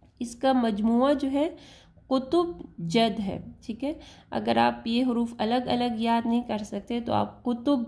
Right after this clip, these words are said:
जद याद रखें, तो आपको याद होगा क़ाफ, तो, बा, कुतुब, जीम, दाल, जद, कुतुब जद, ठीक है। इसको पढ़ते कैसे हैं? जैसे for example हमज़ा ज़बर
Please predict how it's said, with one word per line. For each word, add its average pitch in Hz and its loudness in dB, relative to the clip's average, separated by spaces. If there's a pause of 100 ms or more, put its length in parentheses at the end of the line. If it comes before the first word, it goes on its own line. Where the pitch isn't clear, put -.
जद 208 -2
याद 214 0
रखें, 226 -2
तो 214 -2
आपको 196 -2
याद 196 2
होगा 208 -2
क़ाफ, 190 -2
तो, 185 -8
बा, 175 -4
कुतुब, 254 -4
जीम, 196 0
दाल, 180 -4
जद, 170 -4
कुतुब 202 -4
जद, 165 -2 (280)
ठीक 220 -10
है। 285 -4 (440)
इसको - -12
पढ़ते 247 0
कैसे 294 0
हैं? 339 0 (360)
जैसे 277 0
for 233 0
example 226 0 (600)
हमज़ा 233 4
ज़बर 226 0